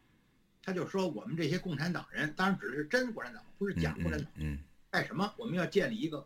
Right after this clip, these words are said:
Speaker 1: 高度文明的、高度民主的现代化国家。
Speaker 2: 嗯。
Speaker 1: 这是胡耀邦讲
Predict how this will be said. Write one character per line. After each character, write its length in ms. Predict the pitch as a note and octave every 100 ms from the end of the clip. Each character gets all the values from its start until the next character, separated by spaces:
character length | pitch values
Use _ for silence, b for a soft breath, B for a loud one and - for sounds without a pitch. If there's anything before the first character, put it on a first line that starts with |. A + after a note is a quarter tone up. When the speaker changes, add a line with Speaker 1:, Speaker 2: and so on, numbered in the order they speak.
| -
Speaker 1:
高 260 | A#3+ A#3 A3+
度 180 | G3+
文 160 | - F3
明 220 | G3 B2+
的、 180 | E3+ -
高 220 | - G#3
度 160 | F#3 D#3
民 220 | A2+ G3+
主 120 | - -
的 220 | C#3 D3+ - -
现 180 | - D3
代 60 |
化 160 | A#2+ A2
国 120 | B2+
家。 220 | D3+ D#3+ -
Speaker 2:
嗯。 260 | E2 D#2 D2 - - - -
Speaker 1:
这 60 | D3
是 60 |
胡 140 | - -
耀 140 | D#3+
邦 180 | F#3 G3
讲 140 | -